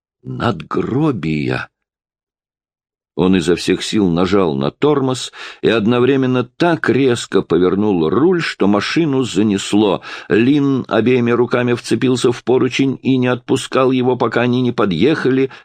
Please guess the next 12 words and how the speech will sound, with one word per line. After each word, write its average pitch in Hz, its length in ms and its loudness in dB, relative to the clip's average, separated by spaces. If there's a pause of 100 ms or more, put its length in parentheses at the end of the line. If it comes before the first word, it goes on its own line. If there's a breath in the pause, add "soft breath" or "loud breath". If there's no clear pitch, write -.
(100)
к - 80 -4
вечному 78 600 0
покою. 55 580 -2 (300 loud breath)
Когда 90 520 0
Нельсон 85 680 0 (160)
остановил 85 540 2
машину, 120 500 0 (200 soft breath)
Лин 123 460 2
монотонным 117 760 0
голосом 107 500 2
маньяка-убийцы 101 1300 0
произнёс: 80 800 0